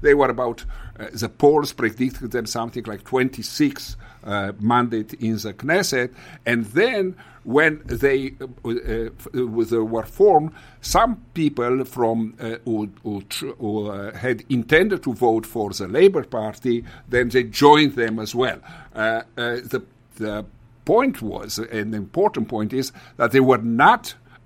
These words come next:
able to attract a lot of the people from the right. And that is why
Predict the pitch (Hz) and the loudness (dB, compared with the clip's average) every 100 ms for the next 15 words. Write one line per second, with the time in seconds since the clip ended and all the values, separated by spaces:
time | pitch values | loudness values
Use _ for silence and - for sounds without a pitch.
0 | - 127 107 95 95 131 - - - 131 | 6 6 6 0 -8 -10 -14 -20 0 2
1 | 117 - 127 127 - - 123 113 135 202 | 2 0 2 2 2 -4 -2 4 6 6
2 | 190 131 123 - 98 104 104 113 110 98 | 4 -4 -8 -4 -4 -4 -8 -6 -6 -4
3 | 104 95 127 127 85 - - - 101 98 | -6 0 2 2 0 -12 -20 -10 -6 2
4 | 156 208 160 131 131 123 | 4 4 -2 0 2 2